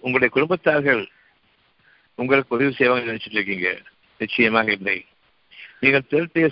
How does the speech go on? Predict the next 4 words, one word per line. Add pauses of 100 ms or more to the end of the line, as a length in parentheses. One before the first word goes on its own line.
செல்வங்கள் (1200)
என்னைக்கு
உங்களுக்கு
பயன்படும்?